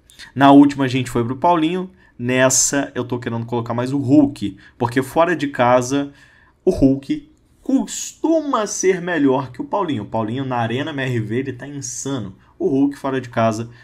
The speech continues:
eu acho que ele tem um destaque um pouco maior, tá? Essa última vaga, olho no Verrete. O Botafogo, ó, o Botafogo vem de uma derrota tenebrosa, começa por aí.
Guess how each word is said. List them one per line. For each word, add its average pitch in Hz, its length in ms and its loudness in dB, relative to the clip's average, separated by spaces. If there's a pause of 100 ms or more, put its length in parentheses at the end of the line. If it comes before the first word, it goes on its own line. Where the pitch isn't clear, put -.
(140)
eu 110 100 -4
acho 110 160 -2
que - 60 -8
ele 113 120 -8
tem 120 120 -10
um 117 60 -6
destaque 107 480 -8
um 113 40 -8
pouco 101 300 -8
maior, 113 400 -8 (260)
tá? 107 280 -6 (1000)
Essa 285 280 4
última 226 320 4
vaga, 123 420 4 (320)
olho 240 460 8
no 202 260 2
Verrete. 160 1040 4
O 120 120 -2
Botafogo, 139 1160 4 (440)
ó, 120 480 6
o 101 40 -4
Botafogo 147 540 4
vem 185 140 0
de 190 80 -2
uma 190 120 2
derrota 160 520 0
tenebrosa, 156 1120 2
começa 117 480 -2
por 113 180 -4
aí. 104 440 -2